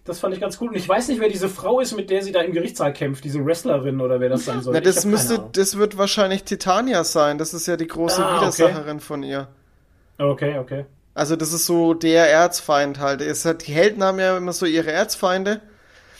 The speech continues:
Speaker 1: Ja, ja,
Speaker 2: Und,
Speaker 1: klar.
Speaker 2: äh, da gehört ja auch bei She-Hulk Titania dazu. Die ist ja auch stark.
Speaker 1: Sag mal, wie, weißt du, wie die im Comic, äh, also Original zu She-Hulk geworden ist?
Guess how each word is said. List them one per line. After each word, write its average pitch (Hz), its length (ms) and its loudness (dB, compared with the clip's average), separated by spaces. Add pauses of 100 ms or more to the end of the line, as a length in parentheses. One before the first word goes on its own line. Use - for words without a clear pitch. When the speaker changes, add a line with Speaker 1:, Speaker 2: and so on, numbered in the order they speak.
(160)
Speaker 1:
Ja, 143 160 -8
ja, 143 160 6
Speaker 2:
Und, 165 220 0
Speaker 1:
klar. 170 220 6
Speaker 2:
äh, 165 40 6
da 170 80 4
gehört 175 300 2
ja 175 100 4
auch 160 220 2
bei 160 320 2
She-Hulk 165 520 0
Titania 156 520 0
dazu. 139 280 -2
Die 131 140 -8
ist 170 100 -4
ja 190 120 8
auch 202 180 0
stark. 120 560 0 (880)
Speaker 1:
Sag 165 160 -2
mal, 220 220 0
wie, 185 180 -8 (120)
weißt 156 400 -2
du, 247 120 -6
wie 226 140 -10
die 220 120 -12
im 190 140 -6
Comic, 196 460 -6
äh, - 60 -12
also 160 560 -2
Original 196 680 -2
zu 175 160 -12
She-Hulk 165 520 -4
geworden 147 420 -6
ist? - 280 -12